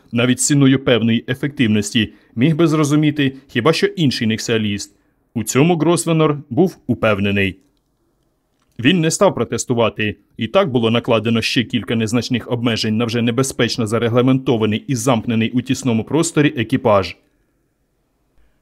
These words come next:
Із задньої частини рубки керування першим на прохання Кента про пропозиції відповів Сміт.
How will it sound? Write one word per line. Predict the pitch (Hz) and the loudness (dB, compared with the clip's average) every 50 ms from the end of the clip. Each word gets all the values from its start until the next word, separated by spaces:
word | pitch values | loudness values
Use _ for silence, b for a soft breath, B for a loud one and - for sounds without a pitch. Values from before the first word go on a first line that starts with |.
| _ _ _ _ _ _ _ _ _ _ _ _ - | _ _ _ _ _ _ _ _ _ _ _ _ -2
Із | 127 117 107 | 0 0 0
задньої | 101 98 113 113 110 110 110 110 | 0 0 0 0 2 0 -2 -4
частини | - - 117 107 - 120 113 110 110 | -4 -4 -6 -6 -4 -4 -2 -2 0
рубки | 104 135 - - - 117 | -2 -2 -2 -4 -6 -6
керування | - 117 107 110 110 160 196 165 120 104 104 95 123 - | -4 -2 -2 0 2 2 2 2 0 0 -2 -6 -8 -4
першим | - 131 120 110 - - 120 107 104 104 | 0 0 0 0 0 -2 -4 -4 -4 -2
на | 120 123 | -2 -2
прохання | 120 - 120 113 - - 120 117 117 120 | 0 0 -2 0 0 0 2 2 0 0
Кента | 120 - 127 113 110 - 113 | 0 0 0 0 0 -2 -4
про | - 120 117 | -2 -2 -4
пропозиції | - - 120 117 - 123 113 98 143 196 - - - 160 160 165 - | -2 -2 -2 -2 0 -2 -2 0 -2 -2 -2 -2 -2 -2 -2 -2 -2
відповів | 131 117 113 - 113 110 104 117 127 120 | -4 -4 -4 -4 -4 -2 0 0 0 0
Сміт. | 123 - - 123 113 107 104 - | -2 -2 0 0 0 0 0 -4